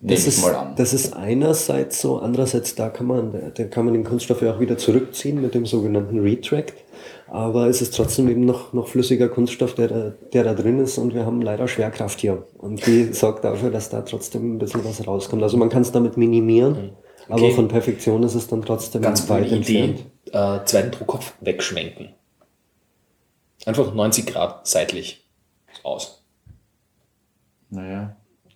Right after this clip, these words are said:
Speaker 2: Ist die
Speaker 3: Wenn ich nicht
Speaker 2: Wiederholgenauigkeit, das
Speaker 1: Leider
Speaker 3: Ah,
Speaker 2: müsste
Speaker 3: okay,
Speaker 2: man
Speaker 3: dann hast du wieder das Problem.
Speaker 1: Mhm.
Speaker 3: Klar.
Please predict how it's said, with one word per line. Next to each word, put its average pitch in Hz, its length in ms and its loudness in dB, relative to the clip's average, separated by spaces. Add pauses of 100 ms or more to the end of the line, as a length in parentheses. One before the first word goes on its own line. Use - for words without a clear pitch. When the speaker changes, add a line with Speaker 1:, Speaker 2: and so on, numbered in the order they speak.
(320)
Speaker 2:
Ist - 120 -16
die 101 60 -12
Speaker 3:
Wenn 104 60 -2
ich - 60 -4
nicht - 80 -
Speaker 2:
Wiederholgenauigkeit, 135 1300 4 (320)
das 127 360 -8
Speaker 1:
Leider 104 300 6
Speaker 3:
Ah, 139 40 6 (240)
Speaker 2:
müsste 135 40 4 (120)
Speaker 3:
okay, - 160 6
Speaker 2:
man 127 180 2
Speaker 3:
dann 107 200 -2
hast 113 200 -2
du 110 60 -6
wieder 110 160 -4
das 113 180 -4
Problem. 92 300 -8 (280)
Speaker 1:
Mhm. 104 100 -10
Speaker 3:
Klar. 104 280 -6